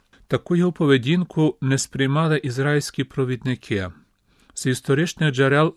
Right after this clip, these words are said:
та з Євангелії знаємо, що земне життя Ісуса Христа закінчилося трагічно. Тому пробуємо відповісти на питання,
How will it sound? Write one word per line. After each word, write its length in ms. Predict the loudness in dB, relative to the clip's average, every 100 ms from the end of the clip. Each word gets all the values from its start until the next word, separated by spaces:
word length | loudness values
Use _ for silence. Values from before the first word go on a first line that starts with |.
| _
та 120 | -4
з 80 | 0
Євангелії 480 | 2 2 0 0 0
знаємо, 560 | 0 0 2 0 0
що 220 | -4 -4
земне 300 | 0 0 0
життя 260 | 0 -2 0
Ісуса 440 | 0 -2 -6 -4
Христа 420 | -2 -4 -4 -2 -2
закінчилося 760 | -2 -4 -4 -2 -4 -2 -4
трагічно. 800 | -4 -6 -4 -4 -8 -8 -8 -8 _ _ _ _ -2
Тому 240 | 0 0
пробуємо 560 | 0 0 2 2 2 0
відповісти 560 | -2 -2 -2 -2 0 -2
на 120 | -2
питання, 580 | -4 -4 -2 -2 -4